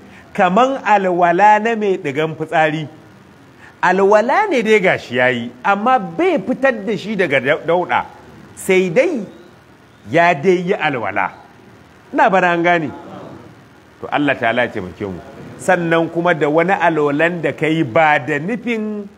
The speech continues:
ka shiga tsarki ba. Kana da tsarkinka sai ka ƙara wani alwala. Shi ne abu uku ko? To Allah ya dacar da mu.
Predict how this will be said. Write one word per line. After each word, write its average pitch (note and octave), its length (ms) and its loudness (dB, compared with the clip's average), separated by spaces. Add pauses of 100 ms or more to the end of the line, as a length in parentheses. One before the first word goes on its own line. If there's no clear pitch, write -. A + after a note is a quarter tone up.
(560)
ka F3+ 100 0
shiga D3+ 320 0
tsarki E3 480 -2
ba. D#3 320 0 (480)
Kana A#3+ 300 2
da E3+ 100 0
tsarkinka G3 500 -4
sai F3 140 -4
ka F#3 120 -2
ƙara F#3 300 2
wani D#3 140 0
alwala. G#2+ 480 0 (1040)
Shi - 180 -4
ne F#3 60 4
abu B2+ 260 2
uku B2+ 220 -4
ko? F#3+ 340 2 (760)
To F#2+ 80 -16
Allah A2 240 0
ya F#2+ 40 0
dacar F#2+ 380 -4
da F2+ 80 -8
mu. D#2 100 -14